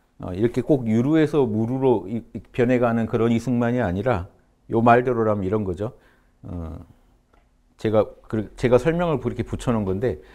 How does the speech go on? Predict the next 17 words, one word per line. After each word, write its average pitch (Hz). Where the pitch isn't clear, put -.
무루의 147
종자도 117
안에서 139
아무튼 135
훈습력에 214
의해서 143
이렇게 147
변해가니까 151
무루의 160
종자도 147
변할 170
거 185
아니냐, 117
저장돼서 120
익어갈 147
거 147
아니냐. 104